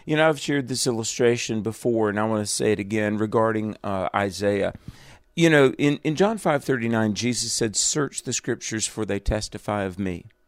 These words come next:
And I really do believe, a-, as W A Criswell used to say, that,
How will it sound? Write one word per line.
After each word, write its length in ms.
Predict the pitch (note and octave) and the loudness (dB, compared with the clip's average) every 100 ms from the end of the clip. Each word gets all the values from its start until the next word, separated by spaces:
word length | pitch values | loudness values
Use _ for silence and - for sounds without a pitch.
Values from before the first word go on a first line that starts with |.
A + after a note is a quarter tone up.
| _ _ _ _ _ - | _ _ _ _ _ 2
And 220 | B2 A#2+ | 4 8
I 80 | B2+ | 6
really 300 | B2+ B2+ C3 | 6 2 0
do 160 | C#3 | 0
believe, 560 | C#3 C#3 C#3+ D#3+ - A2 | 2 2 2 0 -2 0
a-, 240 | A2 A2 | 2 2
as 260 | A2+ G#2+ G2+ | 0 0 2
W 300 | B2 A2 A#2 | 2 2 -2
A 60 | |
Criswell 400 | - C#3+ C#3 A2+ | -2 -4 -2 -2
used 260 | G#2+ G#2 - | -2 -4 -6
to 80 | G#2 | -6
say, 340 | - A2+ G#2+ | 0 2 2
that, 340 | G2 G#2+ G2+ | 2 2 2